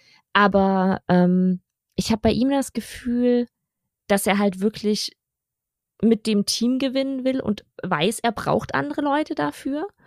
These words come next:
Und das fehlt mir manchmal so ein bisschen bei der, bei der neuen Generation. Und das würde ich mir wünschen, dass, dass wir da noch mehr hinkommen. Ähm, weil ja, die Q Bs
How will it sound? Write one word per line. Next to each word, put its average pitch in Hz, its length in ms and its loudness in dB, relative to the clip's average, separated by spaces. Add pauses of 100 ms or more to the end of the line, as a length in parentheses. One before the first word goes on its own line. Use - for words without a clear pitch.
(380)
Und 220 220 2
das 220 180 2
fehlt 233 240 0
mir 208 140 4
manchmal 180 340 2
so 170 100 0
ein 170 120 2
bisschen 170 380 0
bei 156 220 2
der, 156 460 0
bei 180 80 4
der 170 140 4
neuen 165 340 4
Generation. 156 640 0
Und 156 160 2
das 180 160 2
würde 175 140 2
ich - 100 -2
mir 165 160 2
wünschen, 165 340 2
dass, 156 240 -4
dass 175 160 2
wir 165 80 6
da 151 140 4
noch 165 120 6
mehr 156 160 6
hinkommen. 156 560 4 (560)
Ähm, 170 460 6 (840)
weil 185 200 4
ja, 175 220 6
die 240 140 2
Q - 180 2
Bs 208 480 0